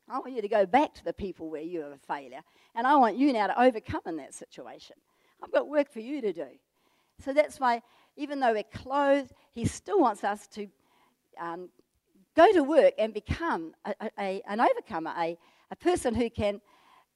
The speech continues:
um, rise up where we failed before and become, um,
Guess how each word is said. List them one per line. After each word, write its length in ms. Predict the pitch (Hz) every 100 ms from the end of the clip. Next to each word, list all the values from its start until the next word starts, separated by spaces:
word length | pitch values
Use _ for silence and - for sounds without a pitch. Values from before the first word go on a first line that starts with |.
| _
um, 320 | - 170 170 208
rise 320 | 294 359 302
up 200 | 339 202
where 120 | 214
we 120 | 175
failed 360 | 180 202 180 165
before 400 | 165 - 151 180
and 140 | 175
become, 500 | 170 160 226 196 190 - _ _ _ 160
um, 280 | 160 165